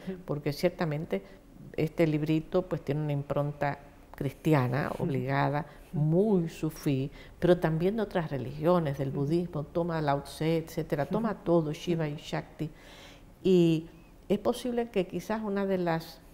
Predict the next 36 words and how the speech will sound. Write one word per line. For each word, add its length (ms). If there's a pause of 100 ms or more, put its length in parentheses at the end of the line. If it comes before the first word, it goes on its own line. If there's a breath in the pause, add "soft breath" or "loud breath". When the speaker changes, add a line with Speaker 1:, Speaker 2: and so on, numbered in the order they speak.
(260)
Speaker 2:
yo 80
no 120
quiero 160
decir 180
lecciones, 500
porque 440
nada 360
alecciona, 600
yo 160
incapaz 480
Speaker 1:
Ujú. 80
Speaker 2:
de 40
ale-, 260
de 200
intentar 420
aleccionar, 500 (440 loud breath)
pero 220 (1120)
el 120
libro 220
podría 300
dar 140
el 160
consuelo 840 (440)
que 100
no 120
te 120
tienes 280
que 140
atar 340
a 100
nada 300
en 80
específico, 840
no 140
tienes 320
que, 240